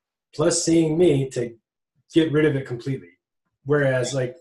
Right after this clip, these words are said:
as far as, like, the, the rock tape goes and a lot of my other modalities, like neurokinetic therapy, that is working with neurological dysfunction. You know, so, like, this is tight. Let's figure out why this is tight. Is it weak and tight or is it strong and tight?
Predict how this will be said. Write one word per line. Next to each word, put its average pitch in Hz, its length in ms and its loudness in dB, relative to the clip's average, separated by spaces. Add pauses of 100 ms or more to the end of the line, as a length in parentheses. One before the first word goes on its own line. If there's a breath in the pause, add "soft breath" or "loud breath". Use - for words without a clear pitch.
(160)
as 135 200 -4
far 156 200 0
as, 135 120 0
like, 135 180 -2
the, 120 380 -4
the 117 340 -8 (540)
rock 180 220 -2
tape 147 240 0
goes 139 240 2
and 131 100 -2
a 127 60 -2
lot 139 220 0
of 127 80 -4
my 127 180 -2
other 143 140 0
modalities, 127 600 -2
like 123 180 -4
neurokinetic 135 640 0
therapy, 131 360 0
that 127 280 -2
is 120 380 -4 (540 soft breath)
working 170 280 6
with 139 180 4
neurological 131 580 2
dysfunction. - 580 -18 (520)
You 127 100 -4
know, 123 120 2
so, 131 180 2
like, 120 280 2
this 175 240 4
is 135 140 -4
tight. - 400 0
Let's 120 160 -8
figure 135 320 0
out 123 120 -2
why 123 180 0
this 123 240 -6
is 95 140 -12
tight. - 380 -6
Is 101 140 -16
it 101 140 -18
weak 139 180 -6
and 139 120 -4
tight 143 220 -2
or 107 100 -6
is 98 120 -12
it - 100 -16
strong 160 400 0
and 143 120 0
tight? 135 320 2